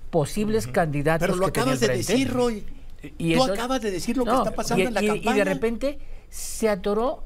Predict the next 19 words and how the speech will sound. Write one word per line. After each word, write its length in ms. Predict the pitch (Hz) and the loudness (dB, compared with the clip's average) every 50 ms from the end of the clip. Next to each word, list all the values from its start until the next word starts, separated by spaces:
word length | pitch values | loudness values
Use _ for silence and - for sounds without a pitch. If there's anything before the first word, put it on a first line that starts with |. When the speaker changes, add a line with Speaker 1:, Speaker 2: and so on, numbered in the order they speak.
| - - | -6 -4
Speaker 1:
¿Por 240 | 180 196 190 175 - | -2 -2 -2 0 2
qué? 300 | 226 254 240 196 - - - 160 | 2 2 2 2 -2 -6 -8 -6
Yo 260 | 135 160 180 202 226 | -2 -2 0 0 0
insisto, 500 | 220 208 180 - 233 226 208 - - 156 | -2 -2 -2 -2 -2 -2 -2 -2 -2 -2
está 220 | 147 - 185 196 | 0 0 0 0
secuestrada 840 | 202 - 240 - - - 165 147 - - - 220 247 254 247 226 180 165 | 0 0 -2 -2 -2 -2 -2 -2 -2 -2 0 2 2 2 2 2 0 -2
por 100 | 151 143 | -2 -4
los 100 | 127 117 | -4 -4
partidos. 440 | - 120 113 - - - 110 - - - - - - - - - - - - - | -4 -4 -4 -4 -6 -8 -8 -8 -10 -12 -12 -12 -10 -10 -10 -10 -8 -8 -6 0
De 140 | - 156 180 | 2 2 4
hecho, 260 | 190 - 175 113 - - - - - - | 4 2 0 -2 -2 -4 -10 -12 -8 -2
firman 400 | - 226 277 285 277 269 233 226 | 0 2 2 4 2 2 2 0
un 60 | 196 | 0
convenio 500 | 170 185 165 143 143 135 127 131 170 - - - - - - | 2 2 2 2 2 0 0 0 -4 -4 -6 -10 -8 -2 0
y 80 | 156 | 2
en 60 | 156 | 2
el 80 | 151 147 | 2 2
convenio 320 | 156 160 165 202 214 214 233 | 0 0 2 2 0 0 0
dicen, 300 | 226 208 196 226 226 | 0 0 0 0 0